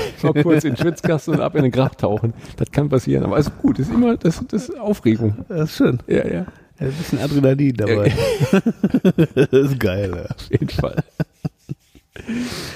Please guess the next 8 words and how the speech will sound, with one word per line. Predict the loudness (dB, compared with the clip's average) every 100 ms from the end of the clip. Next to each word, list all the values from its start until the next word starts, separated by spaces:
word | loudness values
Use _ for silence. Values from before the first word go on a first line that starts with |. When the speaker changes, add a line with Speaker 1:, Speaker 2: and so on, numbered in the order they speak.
| -10
Speaker 2:
ich | -6 2
gut, | 2 2
ja. | -2 -6 -12 -10
Speaker 1:
Ja. | -6 -6 -8
Speaker 2:
Find | -14 -10
ich |
gut. | -2 -4 -4 -20 -4
Speaker 1:
Ähm, | 0 4 4 2 -2 -4